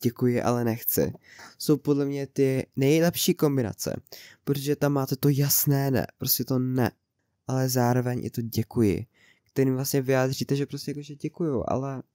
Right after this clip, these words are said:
nechci.“ Že si toho vážíte. Podle mě je to mnohem lepší, než když tomu člověku řeknete, řeknete „ne“. Jo? Vlastně za nic se neomlouváte, poděkujete, to-, toho člověka jako umírní, jako vezme si jako, že „jo, jo, jo, ok“.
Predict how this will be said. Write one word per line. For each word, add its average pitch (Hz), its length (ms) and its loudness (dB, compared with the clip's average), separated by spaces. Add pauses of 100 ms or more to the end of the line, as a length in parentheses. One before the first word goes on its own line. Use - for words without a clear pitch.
(100)
nechci.“ 139 460 -10 (540)
Že - 100 -10
si - 80 -4
toho 151 180 2
vážíte. 139 640 -2 (580)
Podle 151 220 2
mě 143 400 0
je 127 80 -2
to 139 80 -2
mnohem 143 280 0
lepší, 143 300 0
než 131 140 2
když 127 200 0
tomu 123 160 2
člověku 117 300 2
řeknete, 113 320 0 (480)
řeknete 120 480 -4 (440)
„ne“. 95 320 -4 (500)
Jo? 123 240 2 (560)
Vlastně 139 460 2
za 147 120 0
nic 175 120 0
se 185 100 -4
neomlouváte, 147 640 -2
poděkujete, 135 800 0 (380)
to-, 131 100 -10 (120)
toho 139 200 2
člověka 131 380 0
jako 104 320 2 (100)
umírní, 135 600 2 (540)
jako 135 160 0
vezme 127 240 2
si - 160 0
jako, 117 120 4
že 120 240 2
„jo, 165 100 4
jo, 160 220 2
jo, 120 100 0
ok“. - 140 -6